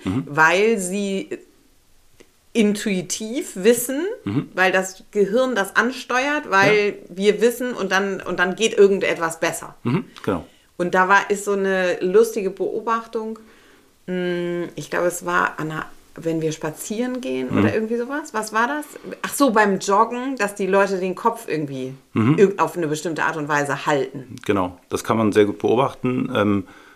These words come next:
Speaker 1: Alster, Alsterrunde und drei Viertel der Leute legt den Kopf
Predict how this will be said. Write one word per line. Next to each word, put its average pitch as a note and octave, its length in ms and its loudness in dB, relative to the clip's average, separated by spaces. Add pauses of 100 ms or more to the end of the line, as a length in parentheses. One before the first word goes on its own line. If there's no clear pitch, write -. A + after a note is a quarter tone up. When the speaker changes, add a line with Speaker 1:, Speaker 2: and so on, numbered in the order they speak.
(120)
Speaker 1:
Alster, B2+ 1200 0
Alsterrunde A#2 800 4
und G#2+ 340 2 (380)
drei A2+ 240 4
Viertel B2+ 300 4
der G#2+ 120 6
Leute G#2+ 380 4
legt A2 360 0
den G#2 180 2
Kopf - 460 -2